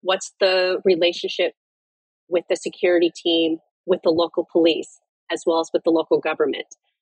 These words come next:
What exercises and relationships and information sharing will continue in the long run? I think that these are, are extremely valuable, that not only are people looking for in amenities in buildings, but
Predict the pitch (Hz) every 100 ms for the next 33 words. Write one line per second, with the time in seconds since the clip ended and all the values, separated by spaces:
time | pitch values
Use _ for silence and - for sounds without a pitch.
0 | _ _ _ - 160 190 196 - 185 -
1 | 190 - 156 151 - - 170 165 160 165
2 | 165 165 151 - 170 170 165 165 170 170
3 | - 156 147 139 165 156 170 - 170 160
4 | 156 156 160 160 151 156 160 165 147 -
5 | - _ _ _ - 190 277 294 285 220
6 | 202 190 - - - - 196 190 175 -
7 | 139 160 202 214 226 254 _ 165 160 156
8 | - 202 196 - 202 202 185 175 - 196
9 | 175 175 - 190 180 170 - 160 165 139
10 | 143 180 196 233 240 247 233 247 262 262
11 | - _ _ _ - 190